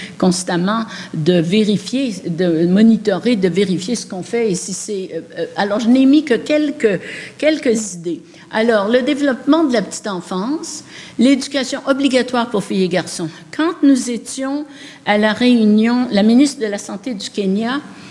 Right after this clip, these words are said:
Charity Ngulu, euh, la ministre de l'époque, était une de, d'entre nous.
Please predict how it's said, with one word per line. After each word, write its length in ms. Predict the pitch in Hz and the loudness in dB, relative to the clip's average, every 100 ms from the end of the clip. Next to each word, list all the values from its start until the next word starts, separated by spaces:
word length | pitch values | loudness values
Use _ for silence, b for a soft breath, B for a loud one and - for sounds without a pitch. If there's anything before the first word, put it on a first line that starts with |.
| B B - | B B -10
Charity 480 | - 214 311 - 220 196 | -6 -4 -4 -4 -4 -2
Ngulu, 680 | 180 175 185 196 277 302 - - - - - - - - - | -2 -2 0 4 6 6 2 -8 -16 -20 -20 -20 -20 -20 -8
euh, 260 | 185 175 170 165 160 | -4 0 0 0 2
la 140 | 160 | 4
ministre 400 | 170 196 196 180 | 6 4 2 -4
de 40 | |
l'époque, 520 | 165 160 - 294 302 196 | -4 -2 0 -2 -2 -6
était 320 | 180 220 190 - | -2 -2 -2 0
une 400 | 220 214 202 170 | 2 2 2 0
de, 420 | 175 170 165 151 | 0 2 2 0
d'entre 420 | 151 240 175 160 | 0 0 0 0
nous. 320 | 160 214 285 | 2 4 4